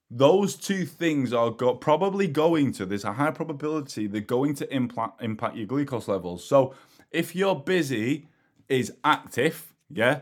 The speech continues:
If you're being busy is active, be aware of hypos, be aware of lows. If you're busy on the flip side is being inactive, be aware of highs, hypers, be aware of your blood, blood glucose rising. Now to combat these, you need to adjust your basal insulin to compensate for it.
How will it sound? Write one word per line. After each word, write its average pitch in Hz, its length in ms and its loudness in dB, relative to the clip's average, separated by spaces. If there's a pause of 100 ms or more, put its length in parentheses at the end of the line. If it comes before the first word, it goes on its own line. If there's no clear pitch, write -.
(160)
If 127 180 -6
you're 151 200 6
being 147 320 0
busy 117 340 0
is 101 100 -2
active, 110 500 -2
be 131 120 0
aware 135 320 4
of 131 120 -4
hypos, 117 580 0
be 110 100 -4
aware 110 380 2
of 104 160 -6
lows. 95 400 0 (540)
If 156 200 2
you're 180 160 2
busy 147 280 0
on 135 100 0
the 123 80 -2
flip - 320 -6
side 110 260 -2
is 107 120 -4
being 117 440 -2
inactive, 151 720 -2 (320)
be 135 120 4
aware 135 360 4
of 135 140 -2
highs, 120 440 2
hypers, 107 420 -4
be 117 80 -4
aware 135 220 2
of 135 60 2
your 127 100 -2
blood, 123 220 -4 (200)
blood 123 160 -4
glucose 117 400 -6
rising. 113 380 -4 (300)
Now 156 180 4
to 151 120 -6
combat 185 460 6
these, 123 400 0 (360)
you 135 160 4
need 147 340 4
to 135 300 2
adjust 151 340 0
your 139 80 -2
basal 139 340 2
insulin 107 360 -4
to 104 80 -10
compensate 113 640 -4
for 80 140 -6
it. 71 160 -12